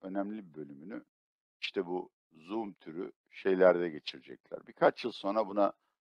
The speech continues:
hologramlar da eklenecek. Yani bir toplantı odasında otururken aslında on bin kilometre ötede olan misafirimiz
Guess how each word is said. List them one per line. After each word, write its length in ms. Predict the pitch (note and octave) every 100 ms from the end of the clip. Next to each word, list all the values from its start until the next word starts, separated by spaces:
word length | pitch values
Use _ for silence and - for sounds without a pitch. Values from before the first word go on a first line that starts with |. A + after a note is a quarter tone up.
| _ _ -
hologramlar 800 | G#2+ G#2+ G2 G2+ F#2+ F#2+ F2+
da 80 | C#2+
eklenecek. 560 | C2+ - C2+ B1+ - - _
Yani 360 | - E2 D#2 D2+ _ _ _ _ _
bir 120 | E2
toplantı 540 | G2 - - F#2+ F2+ F2
odasında 460 | D#2 D2 - E2
otururken 640 | D#2+ - D#2+ C#2+ - G#2 A#2+ _ _ _ _ _
aslında 440 | - F#2 - F#2 F2
on 240 | F#2 F#2+
bin 140 | F2 D#2+
kilometre 520 | - E2+ D#2 - D2+
ötede 300 | - E2+ E2
olan 360 | D#2+ D2 C#2 - _ _ _ _
misafirimiz 920 | - - E2+ - - D#2 A#2 - -